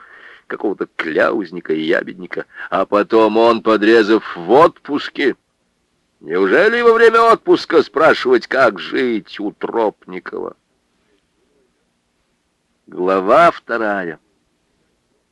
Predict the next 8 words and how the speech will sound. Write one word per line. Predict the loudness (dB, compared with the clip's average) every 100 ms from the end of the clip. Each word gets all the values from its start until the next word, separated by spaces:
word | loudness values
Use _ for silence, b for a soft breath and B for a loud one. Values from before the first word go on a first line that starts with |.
| _ _ _ _ _ _ b b b b b b b _ _
Подрезов | 0 2 4 2 2 -2 -2
любил | -6 -2 -4 -4 -8 -4
первые | 2 4 4 2 0
минуты | -2 -2 -2 -2
своего | -10 -4 -2 -2
водворения | -4 -4 -2 -2 -4 -10
в | -12
гостиницу. | -14 -16 -18 -16 -16 -18 -18 -18